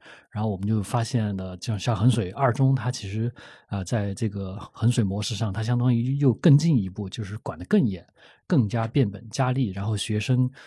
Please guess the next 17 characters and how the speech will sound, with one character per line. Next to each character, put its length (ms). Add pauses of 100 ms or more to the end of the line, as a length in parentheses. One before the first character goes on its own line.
(100)
产 240
生 120
的 140
这 100
个 140
心 220
理 100
问 180
题、 220
心 160
理 60
创 200
伤 200
其 120
实 100
也 120
是 240